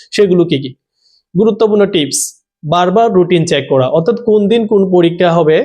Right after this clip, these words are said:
সে বিষয়ে তুমি সচেতন থাকবে, যাতে ভুলে অন্য সাবজেক্টের প্রিপারেশন নিয়ে না যাও। কমপক্ষে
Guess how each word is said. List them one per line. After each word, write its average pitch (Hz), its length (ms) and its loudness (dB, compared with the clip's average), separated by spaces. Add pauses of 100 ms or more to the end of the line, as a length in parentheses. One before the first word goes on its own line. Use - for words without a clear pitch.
(120)
সে - 180 -2
বিষয়ে 175 320 0
তুমি 185 240 2
সচেতন 175 460 -2
থাকবে, 170 360 0
যাতে 160 260 -2
ভুলে 196 260 2
অন্য 185 240 0
সাবজেক্টের 165 440 -2
প্রিপারেশন 147 400 0
নিয়ে 143 200 0
না 131 100 -6
যাও। 123 160 -14 (840)
কমপক্ষে 196 480 0